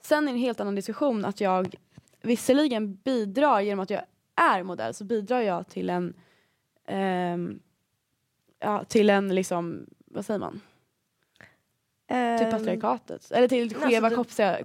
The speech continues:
Speaker 2: ja,
Speaker 1: kroppsideal.
Speaker 2: skeva kroppsideal, absolut.
Speaker 1: Ja, precis. Ehm, och det, men det är en annan diskussion. Eh, jag har blivit, jag har fått jättemånga kommentarer som har sagt att jag, eh, triggar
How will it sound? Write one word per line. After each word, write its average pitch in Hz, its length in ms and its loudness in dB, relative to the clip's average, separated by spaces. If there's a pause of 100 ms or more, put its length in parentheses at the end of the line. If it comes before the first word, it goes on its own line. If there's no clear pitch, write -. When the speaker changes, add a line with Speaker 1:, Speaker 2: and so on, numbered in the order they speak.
Speaker 2:
ja, 233 60 -4
Speaker 1:
kroppsideal. 247 440 -2
Speaker 2:
skeva 226 120 4
kroppsideal, 220 400 -4 (120)
absolut. 247 420 -8
Speaker 1:
Ja, 220 160 2
precis. - 340 -6 (500)
Ehm, 196 760 2 (260)
och 226 160 0
det, 233 180 4
men 247 120 0
det 262 80 4
är 240 40 4
en 226 80 2
annan 185 140 0
diskussion. 185 460 -4 (460)
Eh, 202 100 0 (160)
jag 226 200 4
har 226 140 2
blivit, 202 580 -4 (260)
jag 233 140 0
har 233 60 0
fått 208 140 -8
jättemånga 226 540 -2
kommentarer 196 360 0
som 180 100 -8
har 185 60 -6
sagt 185 260 -8
att 185 160 -6
jag, 185 420 2
eh, 170 260 -2 (720)
triggar 190 500 0